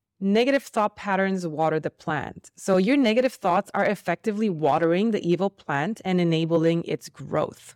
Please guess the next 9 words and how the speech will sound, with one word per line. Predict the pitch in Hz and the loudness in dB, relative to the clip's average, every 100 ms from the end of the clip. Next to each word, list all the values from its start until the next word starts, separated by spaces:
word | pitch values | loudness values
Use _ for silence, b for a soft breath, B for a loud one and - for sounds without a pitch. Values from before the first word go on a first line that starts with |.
| - | -6
These | 196 196 - | -2 -2 -2
thoughts | - 208 262 | -2 0 0
can | - 254 | -4 -2
also | 190 262 - 320 | 0 0 0 -2
be | 190 175 160 156 | 0 -2 -2 -8
fueled | - 185 170 165 160 | -10 -2 0 0 -2
by | 147 | -4
the | 151 156 | -4 -8
poisonous | _ - 175 175 165 156 | _ -2 -2 -2 -4 -6